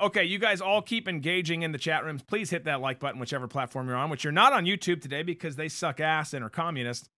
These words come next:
uh, and have locked me out of my account. But,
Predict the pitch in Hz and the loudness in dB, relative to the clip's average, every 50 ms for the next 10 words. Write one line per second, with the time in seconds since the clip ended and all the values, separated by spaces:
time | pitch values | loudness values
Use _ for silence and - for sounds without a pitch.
0 | _ _ _ _ _ - 123 127 127 127 127 127 120 107 131 147 147 - - - | _ _ _ _ _ -4 -2 -2 0 0 -2 -2 -4 -4 -2 -4 -4 -4 -8 -12
1 | - - - _ _ _ - 123 131 135 131 131 123 123 120 110 - - 202 196 | -14 -14 -14 _ _ _ -10 -4 -2 -2 -2 -2 -2 -2 -4 -2 0 2 2 2
2 | 165 - - - - - - _ - 208 196 - | 2 -2 -6 -16 -20 -20 -4 _ 6 6 6 6